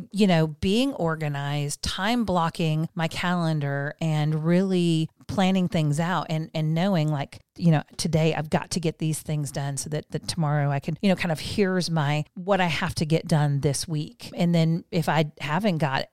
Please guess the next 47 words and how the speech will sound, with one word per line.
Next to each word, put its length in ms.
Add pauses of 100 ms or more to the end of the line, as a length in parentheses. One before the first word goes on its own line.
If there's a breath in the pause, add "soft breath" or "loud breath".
gotten 340
that 240
done, 280
like, 180
rolling 500
that 180
over, 320
but 180
then 200
making 300
sure 220
it's 160
a 60
priority. 760
I 40
think 140
a 60
lot 240
of 60
people 320
make 300
plans, 520
but 200
then 180
they 140
don't 540 (120)
follow 500
up. 380 (180)
And 180
so 640
they 140
don't 300
m-, 240
have 320
the 80
progress 760
that 200
they 120
wanna 280
have 400
because 280
they're 160
not 380
assessing 800 (100)
where 280
they 220
are. 380